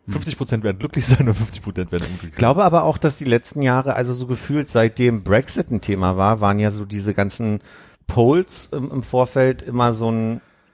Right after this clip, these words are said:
Speaker 3: ein ganz anderes Gefühl, als dann am Ende gewählt wurde. Also es war ja bei Trump dann das nächste Mal und war nicht auch irgendwie bei der Bundestagswahl, daran erinnere ich mich nicht mehr so gut, aber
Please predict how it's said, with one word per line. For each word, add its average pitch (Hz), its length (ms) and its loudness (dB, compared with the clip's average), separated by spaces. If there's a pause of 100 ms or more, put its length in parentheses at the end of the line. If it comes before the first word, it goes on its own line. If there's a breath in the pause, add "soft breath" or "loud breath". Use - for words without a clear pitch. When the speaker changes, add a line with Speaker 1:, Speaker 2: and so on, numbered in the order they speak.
(240)
Speaker 3:
ein 120 320 -4
ganz 127 240 0
anderes 117 280 4
Gefühl, 123 360 2
als 120 160 -2
dann 110 140 4
am 107 160 0
Ende 117 160 0
gewählt 113 400 2
wurde. 92 180 -2
Also 107 220 -2
es - 100 -20
war 107 80 6
ja 107 120 6
bei 101 120 2
Trump 113 360 -2
dann 135 120 2
das 117 120 0
nächste 135 340 -2
Mal 160 400 4
und 131 240 -2 (800 loud breath)
war 143 260 4
nicht 143 200 -6
auch 131 120 -2
irgendwie 139 220 -6
bei 127 140 2
der 131 80 4
Bundestagswahl, 143 640 0
daran 123 240 0
erinnere 143 300 -2
ich 127 60 -8
mich 120 140 -6
nicht 117 140 -10
mehr 117 100 0
so 104 120 -4
gut, 107 240 -6
aber 104 320 4